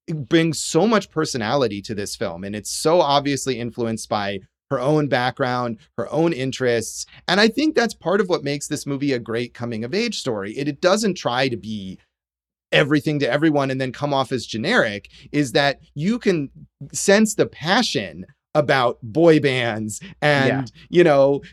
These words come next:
Speaker 1: uh, the cultural background that she came from. And it's very Canadian. I loved
Speaker 2: Yeah,
Speaker 1: that about
Speaker 2: yeah.
Speaker 1: it <laughs> as well. Um, and I've never even been to Canada, but, um, you know, you got the real sense of, like, Toronto in here and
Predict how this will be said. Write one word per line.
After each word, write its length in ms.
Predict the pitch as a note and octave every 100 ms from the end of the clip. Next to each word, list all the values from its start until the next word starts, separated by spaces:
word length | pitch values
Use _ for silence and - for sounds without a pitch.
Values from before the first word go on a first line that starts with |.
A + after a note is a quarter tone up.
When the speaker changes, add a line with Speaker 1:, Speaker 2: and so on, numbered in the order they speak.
| -
Speaker 1:
uh, 280 | D3 C#3 C3
the 100 | C3+
cultural 420 | - G3+ F#3 F3
background 440 | C#3+ C3+ C#3+ C#3+
that 100 | C3
she 140 | - C3
came 280 | C#3 B2 A#2
from. 220 | B2 A#2+
And 120 | D3+
it's 100 | D#3
very 240 | C#3+ G#3+ A#3
Canadian. 760 | - E3 A#2+ D3 C3 A2 G#2
I 140 | A#2
loved 300 | C#3+ D#3 F3 C3
Speaker 2:
Yeah, 160 | C#3+
Speaker 1:
that 260 | D3+ D3 C#3+
about 300 | A#2+ C#3 C3
Speaker 2:
yeah. 60 |
Speaker 1:
it 60 | C3+
<laughs> 40 | -
as 120 | D#3
well. 480 | F3+ B3 G#3 C#3+ C3+ - - -
Um, 200 | E3+ F3
and 100 | A#3
I've 120 | D#4+
never 220 | B4 A#4+
even 200 | A4 -
been 380 | - D4 D4 A#3+ -
to 100 | F#3
Canada, 560 | E3+ C3 B2 A#2+ A#2 - - D3+
but, 420 | D#3 D#3+ D#3 -
um, 240 | F3+ E3 D#3+
you 140 | G3+
know, 100 | F#3+
you 240 | E3 D#3+ E3
got 280 | G#3 G3 F#3+
the 100 | F3
real 240 | F#3 F#3+
sense 340 | F#3+ F3 F3+
of, 120 | D3+ B2
like, 220 | A2+ -
Toronto 580 | - D3 F#3+ F#3 D#3 C3+
in 160 | B2+
here 460 | A#2+ C3 A#2+ A2+ A2
and 480 | B2 A#2 A2+ A2+ A2